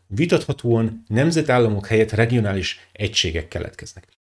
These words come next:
Ahogy az Európai Uniót létrehozták az Amerikai Egyesült Államok mintájára, a jelek szerint úgy egyesül Ázsia gazdaságilag és politikailag. Nem azért, mert szeretik egymást, nem azért, mert a lakosság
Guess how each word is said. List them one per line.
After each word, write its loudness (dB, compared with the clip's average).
Ahogy 2
az 2
Európai 4
Uniót 2
létrehozták 0
az -2
Amerikai 0
Egyesült -4
Államok -6
mintájára, 2
a -8
jelek 2
szerint 0
úgy -2
egyesül 0
Ázsia 0
gazdaságilag 0
és -4
politikailag. -8
Nem 4
azért, 4
mert 0
szeretik 0
egymást, 0
nem 2
azért, -2
mert -6
a -4
lakosság -2